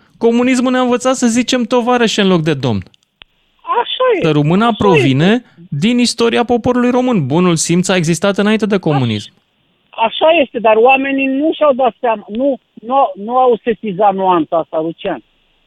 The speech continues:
Speaker 2: Cei mai mulți nu au sesizat nuanța asta. Și atunci, uh, frustrările,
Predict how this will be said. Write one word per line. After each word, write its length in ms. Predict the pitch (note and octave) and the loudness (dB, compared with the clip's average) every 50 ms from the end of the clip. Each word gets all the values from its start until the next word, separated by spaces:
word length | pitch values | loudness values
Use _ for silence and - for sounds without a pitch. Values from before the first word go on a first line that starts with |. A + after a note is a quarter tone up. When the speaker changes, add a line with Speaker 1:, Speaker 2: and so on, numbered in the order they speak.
| _ | _
Speaker 2:
Cei 260 | - - - G3 G3+ | -8 -4 0 0 0
mai 160 | G3 F3 D#3 D3 | 2 0 0 -2
mulți 220 | C#4+ A3 F4+ - - | -2 -4 -6 -6 -4
nu 60 | B4+ | 0
au 120 | C5 B4 - | 0 0 0
sesizat 360 | F4+ - - F#3 E3 D#3+ D3 | -2 -8 -8 -4 -2 -2 -2
nuanța 340 | C#3+ C#3+ C#3 B2+ - - C3 A2+ | -2 -6 -8 -8 -10 -12 -14 -14
asta. 140 | - _ - - _ _ _ _ _ - | -14 _ -20 -20 _ _ _ _ _ -6
Și 60 | - B3 | -2 -2
atunci, 460 | B3 - - D4 D#4 D4+ - - - D4+ D4+ D4+ C#4+ B3+ _ _ _ - - - | -2 -2 0 0 0 0 0 -2 -4 -2 -2 -2 -2 -4 _ _ _ -20 -10 -4
uh, 680 | A#3 A#3 A#3+ A#3+ A#3 A3+ A3+ A3 G#3+ G#3+ G#3 G3 - | 0 0 2 2 2 2 2 2 2 0 0 -2 -4
frustrările, 960 | - A#3 A#3+ G3+ - _ - G#3 A3+ B3 B3+ C4 B3+ A#3+ A#3 A#3 A#3 A#3 A3+ | -4 -2 -2 -2 -2 _ -2 2 4 4 2 2 0 -2 -2 -2 -2 -4 -6